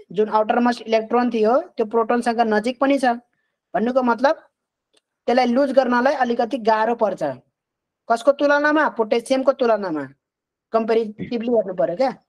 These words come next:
पोटासियमको तुलनामा त्यसलाई electron lose गर्नलाई गाह्रो पर्छ, किन? प्रोटोनले ताने हो नि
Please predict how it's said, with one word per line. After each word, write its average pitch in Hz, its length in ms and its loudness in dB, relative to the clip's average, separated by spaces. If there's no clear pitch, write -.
पोटासियमको 247 520 0
तुलनामा 247 500 0
त्यसलाई 240 200 0
electron 254 580 0
lose 240 280 0
गर्नलाई 226 360 2
गाह्रो 214 300 2
पर्छ, 208 220 -2
किन? 277 380 -2
प्रोटोनले 262 600 -2
ताने 240 340 0
हो 240 100 -4
नि 277 160 -2